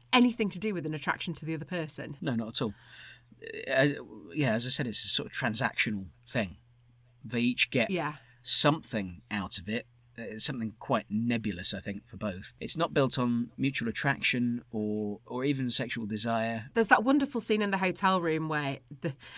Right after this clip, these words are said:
Speaker 1: and it takes place mostly in the dark, actually, as
Speaker 2: Mm.
Speaker 1: they're lying there with the lights off, where he's desperately trying to talk to her about something. He's just like, "Let's have a conversation."
Speaker 2: Yeah.
Speaker 1: Like, "Just let's talk about something."
Speaker 2: Because he's, he's
Speaker 1: Uh.
Speaker 2: still,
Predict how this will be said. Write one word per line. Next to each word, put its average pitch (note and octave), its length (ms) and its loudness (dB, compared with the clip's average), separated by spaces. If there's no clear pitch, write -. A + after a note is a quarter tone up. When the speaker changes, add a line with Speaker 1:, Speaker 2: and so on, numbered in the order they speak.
Speaker 1:
and F#3+ 100 6
it - 180 -2
takes A#3 240 2
place G3+ 240 -2
mostly F3+ 360 0
in D#3 100 -2
the D3 80 -4
dark, C3+ 540 2
actually, A#2 580 -6
as E3 120 0
Speaker 2:
Mm. - 20 -2
Speaker 1:
they're E3 140 2
lying D#3+ 280 4
there D3 140 -2
with C#3+ 80 -8
the D3 80 -4
lights E3+ 300 4
off, D3 140 -4
where D#3+ 140 0
he's E3 240 -6
desperately F#3 520 -4
trying E3+ 240 -4
to - 100 -12
talk - 300 -4
to G3 100 -8
her A3 140 0
about A3 220 2
something. B3 380 -2
He's C4 160 0
just - 140 -4
like, A3 160 2
"Let's C#4+ 140 0
have C#4 100 0
a C#4+ 40 -2
conversation." E3+ 840 -2
Speaker 2:
Yeah. G#2 160 -2
Speaker 1:
Like, F3 300 4
"Just - 240 -2
let's B3 260 2
talk A3 240 2
about F3+ 280 -2
something." C3+ 600 -6
Speaker 2:
Because D3+ 260 4
he's, D#3+ 200 6
he's C#3 80 4
Speaker 1:
Uh. D3+ 80 10
Speaker 2:
still, C3+ 400 8